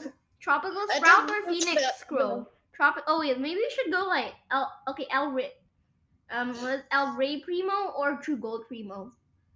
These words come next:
Speaker 1: El Rey.
Speaker 2: Okay, now we go back here. Tropical Sprout or Phoenix Crow?
Speaker 1: Uh, t-, uh, oh, this is difficult. Uh,
Speaker 2: Yeah, it's difficult.
Speaker 1: Hmm.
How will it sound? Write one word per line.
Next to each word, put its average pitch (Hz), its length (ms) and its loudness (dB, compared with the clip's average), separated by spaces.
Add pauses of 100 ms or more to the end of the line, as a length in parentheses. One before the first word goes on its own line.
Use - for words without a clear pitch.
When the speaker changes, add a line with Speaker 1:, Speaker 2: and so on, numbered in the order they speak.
(1040)
Speaker 1:
El 269 200 6
Rey. 247 300 4 (1600)
Speaker 2:
Okay, 285 240 2
now 277 220 4
we 294 80 2
go 277 100 4
back 269 260 4
here. 233 360 -2 (680)
Tropical 381 480 4
Sprout 359 440 6 (120)
or 285 220 0
Phoenix 285 360 -4
Crow? 208 380 -4 (1500)
Speaker 1:
Uh, 233 300 4
t-, - 260 -2 (100)
uh, 233 960 0 (140)
oh, 185 240 0
this 208 160 0
is 269 160 -2
difficult. 220 640 -2 (100)
Uh, - 260 -2
Speaker 2:
Yeah, 254 200 2
it's 277 140 -8
difficult. 202 580 -6 (2000)
Speaker 1:
Hmm. 247 600 -2